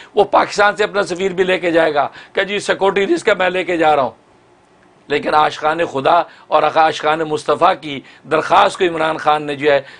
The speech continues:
वो सीरियस नहीं लिया और वादों के बावजूद हुकूमत ने फ्रांस का सफ़ीर नहीं निकाला। और यही डरते रहे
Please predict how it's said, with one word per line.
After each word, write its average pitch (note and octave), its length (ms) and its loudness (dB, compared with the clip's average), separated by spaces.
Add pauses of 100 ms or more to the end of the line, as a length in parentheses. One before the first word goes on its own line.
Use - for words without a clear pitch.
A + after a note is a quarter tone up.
वो C#3+ 200 2
सीरियस D#3 440 -2
नहीं F3+ 180 -2
लिया C#3+ 360 2 (240)
और D3 160 4
वादों F3+ 360 2
के E3+ 120 -4
बावजूद D3 500 0
हुकूमत C#3 440 -2
ने C3+ 200 -2 (240)
फ्रांस D3+ 320 0
का D3+ 120 0
सफ़ीर C3+ 320 -8
नहीं B2+ 140 -6
निकाला। G2+ 380 -8 (500)
और E3+ 180 4
यही F3+ 240 0
डरते E3 360 -2
रहे D#3 200 0